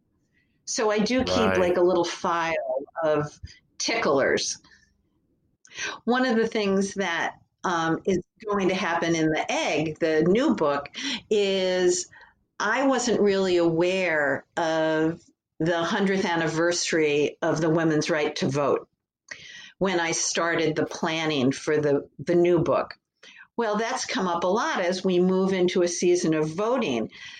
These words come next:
Speaker 1: So I thought, "Oh, now the, the two young women who come in nineteen eighteen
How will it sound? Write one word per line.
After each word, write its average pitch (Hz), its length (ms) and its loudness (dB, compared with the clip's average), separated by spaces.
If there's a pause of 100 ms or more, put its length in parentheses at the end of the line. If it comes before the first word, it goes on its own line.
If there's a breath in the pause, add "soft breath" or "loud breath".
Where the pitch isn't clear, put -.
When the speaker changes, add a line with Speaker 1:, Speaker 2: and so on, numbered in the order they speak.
Speaker 1:
So 214 260 -2
I 202 120 0
thought, 202 260 -2
"Oh, 254 160 2
now 254 580 0
the, 190 500 0
the 196 200 0
two 269 300 -2
young 233 360 0
women 226 380 0
who 196 180 2
come 190 600 -2 (280 loud breath)
in 208 220 0
nineteen 220 600 -2
eighteen 185 840 -2